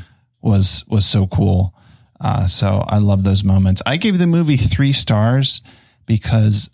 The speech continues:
I c-, I can't see myself giving a movie more than three stars where I felt terrible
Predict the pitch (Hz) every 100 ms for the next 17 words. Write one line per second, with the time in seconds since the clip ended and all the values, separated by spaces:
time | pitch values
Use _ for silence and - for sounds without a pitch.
0 | - 104 104 - - - - 113 - 190
1 | 196 - 170 151 135 143 127 113 - 117
2 | 120 113 104 104 104 104 98 98 101 107
3 | 98 - 110 - 98 101 117 107 95 -
4 | 104 - 110 107 - - - 107 104 92
5 | 101 98